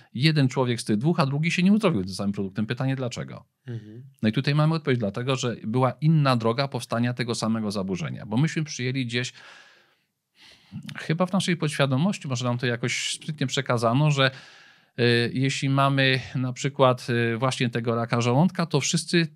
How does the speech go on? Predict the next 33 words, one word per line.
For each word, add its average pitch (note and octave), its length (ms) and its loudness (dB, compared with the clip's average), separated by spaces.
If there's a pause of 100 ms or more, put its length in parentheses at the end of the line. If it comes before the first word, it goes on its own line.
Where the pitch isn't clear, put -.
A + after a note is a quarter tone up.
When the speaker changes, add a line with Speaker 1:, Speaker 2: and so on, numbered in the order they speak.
(160)
Speaker 1:
tą C#3 160 2
samą D#3+ 320 2
drogą D3 280 -2
do C#3+ 80 -2
niego C3+ 220 0
dochodzimy. E2 500 -4
Jeśli F#2+ 200 -2
mamy C#3+ 420 2
alergię C3 480 2
na B2 180 0
pyłki C3+ 340 -2
kwiatowe, C3+ 400 -2
to C3+ 120 -6
wszyscy F3+ 360 -4
tą E3 160 -2
samą C#3 300 0
drogą C3+ 220 2
do B2+ 120 0
tego A#2+ 220 0
dochodzimy. F2+ 520 -2
Nieprawda. D#3+ 580 -2 (880)
Jest F3 320 4
ileś D#3+ 180 2
tam C3 180 4
dróg F3 220 2
powtarzających B2 800 0
się - 140 -4
i A2+ 100 -2
występujących A2+ 640 -2
najczęściej, G#2+ 720 -2 (480)
ale B2 220 6
de B2 140 2
facto C3 540 2